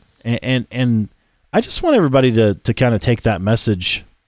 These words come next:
uh, home, and just some thoughts that I was having this morning of, you know, what better can we do besides take on as much responsibility as we can and, and live a great life so that when it does come to an end, uh, we've made the place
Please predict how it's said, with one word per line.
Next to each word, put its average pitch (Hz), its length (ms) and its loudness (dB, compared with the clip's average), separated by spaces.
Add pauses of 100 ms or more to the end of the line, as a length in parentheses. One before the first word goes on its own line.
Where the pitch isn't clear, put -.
uh, 95 320 -2
home, 113 420 0
and 92 120 -6
just - 240 -6
some 110 160 0
thoughts 113 380 0
that 107 100 0
I 101 60 2
was 98 140 0
having 113 280 2
this 95 180 -2
morning 113 320 0
of, 90 220 -4 (680)
you 110 420 -14
know, 110 80 2
what 151 200 4
better 147 220 4
can 123 160 0
we 110 100 2
do 117 220 4
besides 101 400 0
take 110 220 0
on 104 100 2
as 95 120 0
much 104 200 0
responsibility 101 520 0
as 85 80 -4
we 92 80 -2
can 110 260 0
and, 95 120 -2
and 101 220 -2
live 165 160 4
a 143 80 2
great 104 280 0
life 113 520 0 (460)
so - 140 0
that 113 200 4
when 120 380 2
it 107 200 -4
does 143 580 2 (200)
come 117 220 0
to 113 140 0
an 104 100 0
end, 101 400 -2 (480)
uh, 101 180 -4
we've 104 200 0
made 113 200 2
the 107 80 -2
place 104 420 0